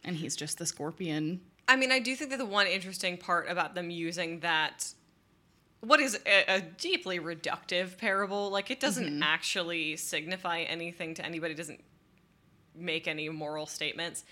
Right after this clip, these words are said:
Speaker 2: um, other than, like, bad people are inherently bad, which is something I vehemently disagree with.
Speaker 1: Mm-hmm.
Speaker 2: Um, it is interesting that Gerard uses it to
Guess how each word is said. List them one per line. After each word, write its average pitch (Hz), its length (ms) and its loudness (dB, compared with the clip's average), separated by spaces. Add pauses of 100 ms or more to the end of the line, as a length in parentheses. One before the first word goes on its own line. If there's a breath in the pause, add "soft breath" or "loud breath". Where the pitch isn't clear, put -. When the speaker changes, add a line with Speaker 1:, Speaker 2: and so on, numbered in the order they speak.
(480 loud breath)
Speaker 2:
um, 151 480 0 (100)
other 170 220 -2
than, 165 160 -6
like, 156 380 -8 (500)
bad 160 320 -2
people 185 320 -6
are 156 180 -2
inherently 160 500 -4
bad, 180 360 6
which 170 180 -6
is 160 100 -4
something 156 380 -4
I 143 140 -6 (160)
vehemently 185 560 -6
disagree 156 480 -6
with. 220 260 2 (300 loud breath)
Speaker 1:
Mm-hmm. 175 360 -6
Speaker 2:
Um, 160 880 4 (680 loud breath)
it 220 160 4
is 240 160 4
interesting 220 640 0
that 170 520 2 (240)
Gerard 175 680 2 (320)
uses 190 460 -4
it 160 380 0 (200)
to 165 480 -2